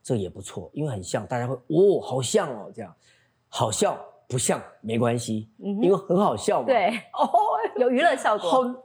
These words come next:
Speaker 1: 好烂哦，烂透了，但是很好笑，对。啊，最糟的就是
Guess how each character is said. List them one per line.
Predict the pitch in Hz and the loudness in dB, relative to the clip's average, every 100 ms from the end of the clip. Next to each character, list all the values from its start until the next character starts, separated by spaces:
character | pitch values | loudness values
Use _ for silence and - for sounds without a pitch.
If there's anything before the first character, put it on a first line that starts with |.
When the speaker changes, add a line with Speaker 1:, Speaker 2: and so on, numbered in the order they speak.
| - | -4
Speaker 1:
好 | 226 | 0
烂 | 233 466 466 381 | 2 6 4 4
哦， | 262 240 | 0 2
烂 | 349 294 233 | 2 2 4
透 | 285 240 | 6 6
了， | 160 | 6
但 | 160 | 2
是 | 151 139 | 4 2
很 | 131 | 2
好 | 95 | -4
笑， | - 110 69 | -2 -4 -4
对。 | - 82 _ _ _ - | -14 -16 _ _ _ -6
啊， | 170 | 0
最 | 202 143 | 2 2
糟 | - 151 | 0 0
的 | 127 | 2
就 | 120 | 2
是 | 127 | 0